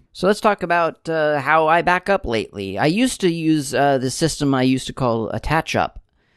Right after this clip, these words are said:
which, uh, just was this trigger that I had in U dev to auto-detect when I plug in a U S B, a specific U S B thumb drive, and then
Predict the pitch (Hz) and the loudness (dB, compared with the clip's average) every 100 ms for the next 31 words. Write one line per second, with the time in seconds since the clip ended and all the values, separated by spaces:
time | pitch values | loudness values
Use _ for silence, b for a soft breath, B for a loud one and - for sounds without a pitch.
0 | _ - 117 113 - 101 113 110 107 113 | _ -4 -2 -2 -4 -2 0 -2 -2 -4
1 | - 117 110 110 104 - 156 131 113 135 | -2 -2 -2 -4 -4 -2 -2 0 -4 -4
2 | 107 104 101 101 92 113 98 101 113 - | -6 -2 -2 -4 -6 -4 -2 -2 -6 -8
3 | - 101 104 104 117 104 90 104 - b | -4 0 0 0 0 0 -2 -4 -12 b
4 | b b b - 107 104 - 127 147 143 | b b b -4 -2 -2 -2 -2 0 0
5 | 127 117 - 110 - - - 113 98 101 | 0 -2 -4 -6 -8 -10 -4 -4 -4 -6
6 | 98 - - 120 110 113 113 110 107 - | -6 -8 -4 -2 0 -2 0 0 -2 -8
7 | _ _ _ - 98 95 98 123 120 - | _ _ _ -6 -2 0 0 0 0 -2
8 | - 104 - - - 247 226 220 165 165 | -8 -8 -8 -12 -4 -4 -2 -6 -4 -2
9 | 170 - 151 151 113 101 101 98 98 101 | -2 -2 -6 -4 -4 -4 -4 -4 -4 -6
10 | 98 b b b b 101 104 110 110 110 | -8 b b b b -6 -2 0 0 -2